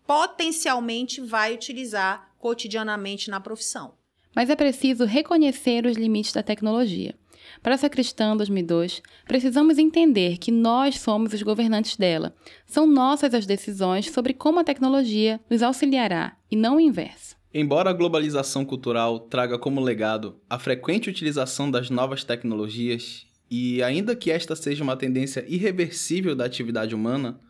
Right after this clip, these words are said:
Speaker 3: contra a qual é inútil resistir, o autor enfatiza que é preciso governar e não se deixar levar pela ideologia que vende a tecnologia.
Speaker 2: É preciso preparar-se para o uso crítico. É descartá-las quando necessário.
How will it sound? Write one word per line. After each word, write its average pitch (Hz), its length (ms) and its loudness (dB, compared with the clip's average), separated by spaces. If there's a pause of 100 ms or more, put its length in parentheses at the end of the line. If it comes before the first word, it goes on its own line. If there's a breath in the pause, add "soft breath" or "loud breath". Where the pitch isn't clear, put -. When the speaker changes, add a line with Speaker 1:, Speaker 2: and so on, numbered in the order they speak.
(200 soft breath)
Speaker 3:
contra 135 300 -2
a - 20 -4
qual 123 300 0
é 135 80 2
inútil 139 440 0
resistir, 123 640 -6 (420)
o 135 120 -2
autor 156 640 -2
enfatiza 165 560 -4
que 170 80 -4
é 165 40 -2
preciso 170 420 -4
governar 160 720 -2 (240 soft breath)
e 143 120 0
não 160 280 0
se 254 160 -4
deixar 185 460 -2
levar 135 380 -2
pela 131 200 -4
ideologia 143 800 -2 (140)
que 175 140 -6
vende 127 340 -2
a 127 40 -4
tecnologia. 123 840 -6 (300)
Speaker 2:
É 233 60 2
preciso 277 600 0
preparar-se 269 760 -2
para 233 220 0
o 226 40 2
uso 240 160 -2
crítico. 185 540 -6 (340 soft breath)
É - 80 -4
descartá-las 220 840 -2
quando 277 240 2
necessário. 269 680 -2